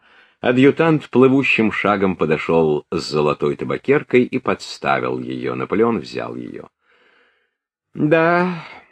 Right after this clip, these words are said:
хорошо случилось для вас", —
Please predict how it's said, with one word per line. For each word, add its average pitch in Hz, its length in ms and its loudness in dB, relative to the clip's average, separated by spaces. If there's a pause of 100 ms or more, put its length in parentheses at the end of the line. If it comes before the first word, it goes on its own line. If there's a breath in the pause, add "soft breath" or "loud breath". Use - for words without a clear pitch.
(640 loud breath)
хорошо 143 440 2
случилось 69 640 -4
для 69 180 -4
вас", — 65 240 -2